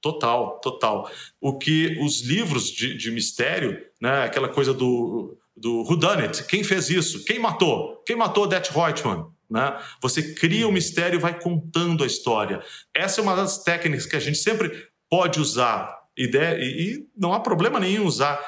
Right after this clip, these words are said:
pra prender a atenção das pessoas. Porque hoje em dia, Bial,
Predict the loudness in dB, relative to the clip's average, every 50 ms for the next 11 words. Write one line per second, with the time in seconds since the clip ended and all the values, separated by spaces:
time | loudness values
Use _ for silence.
0 | -12 -6 0 0 2 2 0 -4 -6 -6 -2 0 2 4 4 4 4 4 2 2
1 | 2 2 0 0 0 0 0 0 0 0 0 -2 -2 -4 -4 -4 -2 0 0 -2
2 | -2 0 -2 -2 -2 0 0 0 2 0 0 0 2 0 0 -2 -4 -8 -14 -16
3 | _ _ -2 0 2 2 2 2 0 -4 -8